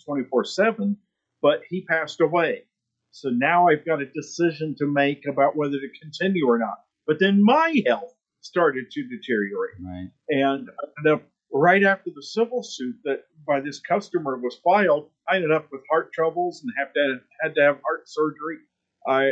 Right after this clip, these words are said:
Speaker 1: I have vein problems in my legs. My arteries in my veins apparently are not working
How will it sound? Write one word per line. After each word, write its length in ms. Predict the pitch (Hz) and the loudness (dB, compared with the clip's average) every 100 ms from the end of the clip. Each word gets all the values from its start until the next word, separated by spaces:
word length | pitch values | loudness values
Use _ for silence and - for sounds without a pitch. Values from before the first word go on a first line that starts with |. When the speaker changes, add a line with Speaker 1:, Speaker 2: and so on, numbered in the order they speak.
| 143 | 2
Speaker 1:
I 60 | 143 139 | 2 2
have 140 | 131 - | -2 -4
vein 340 | 151 160 170 151 | -2 -2 -6 -4
problems 540 | - 151 151 165 160 151 | 0 0 2 0 -2 -8
in 80 | |
my 140 | 143 120 | -4 -2
legs. 520 | 123 151 170 160 - | 0 0 0 -4 -8
My 140 | 131 123 135 | -6 -4 2
arteries 500 | 160 180 180 165 160 | 2 2 0 -2 -6
in 60 | 147 | -4
my 120 | 135 | -4
veins 420 | 127 143 165 147 | -4 -10 -10 -20
apparently 480 | 135 - 156 160 156 | -18 -8 -6 -6 -6
are 100 | 147 | -4
not 200 | 139 143 - | 0 -2 -2
working 460 | 143 160 170 156 | -6 -6 -16 -20